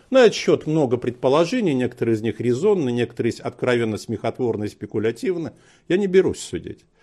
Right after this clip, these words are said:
Сейчас реальная возможность, реальная возможность заключить мир. Это, кстати, мир, который, э, в России уже, эта самая идея начала подвергаться критике со стороны вот той самой зет-публики, о которой я говорил. Они уже говорят, что нет, это ошибка.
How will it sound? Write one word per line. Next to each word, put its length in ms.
Сейчас 800
реальная 640
возможность, 960
реальная 500
возможность 540
заключить 560
мир. 260
Это, 180
кстати, 380
мир, 400
который, 640
э, 380
в 240
России 400
уже, 640
эта 220
самая 360
идея 260
начала 320
подвергаться 640
критике 480
со 120
стороны 400
вот 200
той 120
самой 360
зет-публики, 640
о 80
которой 340
я 60
говорил. 420
Они 180
уже 220
говорят, 400
что 180
нет, 220
это 500
ошибка. 560